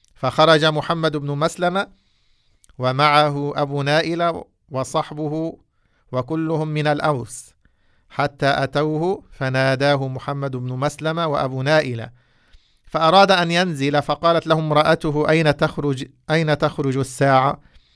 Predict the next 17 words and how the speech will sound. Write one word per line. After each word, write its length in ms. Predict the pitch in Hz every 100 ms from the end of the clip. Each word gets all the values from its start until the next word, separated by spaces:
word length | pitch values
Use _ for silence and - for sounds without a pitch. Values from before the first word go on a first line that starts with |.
| _ _ _ _ _ _ 131
إني 360 | 143 139 139
أسمع 400 | 143 151 139 131
صوتا 840 | 127 143 151 151 135 151 156 156 - _ _ _ -
يقطر 640 | 127 147 - - 147 147 143
منه 380 | 135 147 139
الدم". 540 | 143 110 98 117 110 101 98 _ _ _ _ _ _ _
فقال 520 | - 123 135 139 131
لها: 260 | 135 131 135
"إنما 340 | 135 135 131
هو 160 | 131 135
أخي 340 | - 139 143
محمد 480 | 127 123 143 139 131
بن 180 | 127 131
مسلمة 480 | 139 147 160 160 160
ورضيع 720 | 143 131 131 135 151 143 147
أبو 180 | 139 139
نائلة، 520 | 147 165 175 190